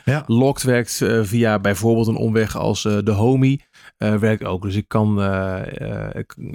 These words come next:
Speaker 2: keurig meldingen ook, eh, daarmee in, eh,
Speaker 1: Ja.
Speaker 2: Apple HomeKit, eh,
Speaker 1: Ja, maar ik kan
Speaker 2: ontvangen.
Speaker 1: me, ik kan me wel voorstellen dat je inderdaad zegt, eh, de, de, de integratie is goed. Maar het, inderdaad, het feit dat je een sleutel,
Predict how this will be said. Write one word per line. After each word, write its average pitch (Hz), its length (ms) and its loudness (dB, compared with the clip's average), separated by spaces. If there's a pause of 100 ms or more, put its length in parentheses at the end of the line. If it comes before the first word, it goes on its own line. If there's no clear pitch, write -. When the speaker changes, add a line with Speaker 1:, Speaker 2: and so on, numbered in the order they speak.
Speaker 2:
keurig 101 260 0
meldingen 104 440 0
ook, 104 200 -4
eh, 98 120 -2
daarmee 95 360 -2
in, 92 60 -2
eh, 110 100 4
Speaker 1:
Ja. 131 100 2
Speaker 2:
Apple - 180 -4
HomeKit, 98 460 -4
eh, 98 60 -4
Speaker 1:
Ja, 90 100 -4
maar 90 100 -8 (800)
ik 165 120 2
kan 175 100 2
Speaker 2:
ontvangen. 139 280 2
Speaker 1:
me, 131 60 0
ik 123 80 -10
kan 143 140 0
me 139 100 2
wel 135 120 2
voorstellen 123 380 0
dat 117 120 0
je 123 60 0
inderdaad 113 320 0
zegt, 110 220 -2
eh, 101 140 0
de, 98 100 0
de, 98 360 -4
de 98 120 -6
integratie 107 400 -2
is 107 60 -8
goed. - 280 -2 (380)
Maar 113 200 -2
het, 117 180 -12
inderdaad, 113 400 0
het - 100 -12
feit 110 240 -4
dat 101 140 -4
je 107 120 -2
een 104 280 -2
sleutel, 117 500 0